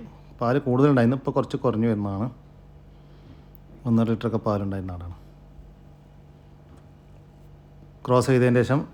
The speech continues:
ഹീറ്റൊന്നും കാണിച്ചിട്ടില്ല. ചെന കൺഫേം ആയിരിക്കുമെന്നാണ് പാർട്ടി പ്രതീക്ഷിക്കുന്നത്. നല്ല വലിയ ആടാട്ടോ. ഇതിൻ്റെ ചോദിക്കുന്ന വില ഇരുപത്തിരണ്ടായിരം രൂപയാണ്.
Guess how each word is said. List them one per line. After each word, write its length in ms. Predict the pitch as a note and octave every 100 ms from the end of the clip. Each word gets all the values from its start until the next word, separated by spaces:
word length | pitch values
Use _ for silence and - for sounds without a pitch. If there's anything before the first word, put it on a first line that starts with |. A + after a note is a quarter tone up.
| -
ഹീറ്റൊന്നും 380 | B2 A#2 A#2+ A#2+ A#2+
കാണിച്ചിട്ടില്ല. 560 | G#2+ A2+ A#2+ A2+ G2+ B2 - - - - - - - - - -
ചെന 200 | A2+ A#2
കൺഫേം 320 | A2+ G2+ A#2+ B2
ആയിരിക്കുമെന്നാണ് 440 | A#2 A#2 A#2+ A#2 A2+
പാർട്ടി 180 | G#2 G#2+ G#2+
പ്രതീക്ഷിക്കുന്നത്. 500 | G#2+ G#2+ - A#2 D#3+ - - - - - - - - - - - - - - -
നല്ല 180 | A#2 A#2+ A2
വലിയ 260 | G#2 A2+ G#2+
ആടാട്ടോ. 300 | F#2+ F2 F#2 - - - - - - - - - A#2
ഇതിൻ്റെ 180 | A#2+ A#2
ചോദിക്കുന്ന 320 | B2 A#2 A#2
വില 100 | A2 B2+
ഇരുപത്തിരണ്ടായിരം 640 | A#2+ B2 C3+ A#2+ A#2 A2+ G#2
രൂപയാണ്. 380 | F#2+ G#2 G2+